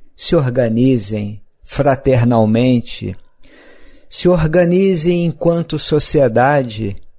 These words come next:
com mais justiça, com mais equilíbrio, com mais respeito e amor e consideração pelo outro." E aí ninguém mergulhará nessa angústia,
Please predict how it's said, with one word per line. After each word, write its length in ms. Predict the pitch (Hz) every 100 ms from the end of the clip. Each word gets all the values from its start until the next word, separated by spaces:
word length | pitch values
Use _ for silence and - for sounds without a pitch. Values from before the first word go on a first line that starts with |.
| _ -
com 100 | 113
mais 260 | 113 135 110
justiça, 920 | 123 - - 139 143 - - 101 101 - _ _ _ -
com 160 | 113
mais 240 | 117 131 123
equilíbrio, 800 | - 127 117 135 147 113 104 101 - _ - - - _
com 100 | 127
mais 220 | 131 143
respeito 1000 | 135 135 - - - 143 156 156 - 135 131
e 100 | 120
amor 480 | 101 107 139 151
e 60 | 135
consideração 920 | - 131 - 123 117 107 - - 131
pelo 280 | 127 139 123
outro." 500 | 131 147 139 104 98 - _ _ _ _ -
E 140 | 120
aí 160 | 120 123
ninguém 720 | 143 127 95 127 143 110 90 - _ - -
mergulhará 800 | 131 113 110 123 123 110 117 120
nessa 340 | 123 120 -
angústia, 760 | 120 104 117 127 - - 95 90